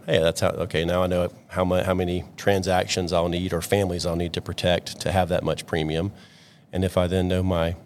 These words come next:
my closing percentage, okay, then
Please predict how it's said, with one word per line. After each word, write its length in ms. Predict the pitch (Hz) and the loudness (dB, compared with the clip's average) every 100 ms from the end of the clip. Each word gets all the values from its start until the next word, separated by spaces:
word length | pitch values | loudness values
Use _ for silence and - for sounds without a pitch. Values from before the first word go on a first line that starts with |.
| - - | -16 -2
my 100 | 90 | 0
closing 540 | - 107 104 107 101 | 2 2 2 2 0
percentage, 640 | 92 82 - 73 98 - - - _ _ _ - | -2 -2 -2 -2 -4 -6 -10 -20 _ _ _ -16
okay, 320 | 80 80 82 90 | -12 -2 -2 0
then 380 | 92 92 92 | 0 0 -2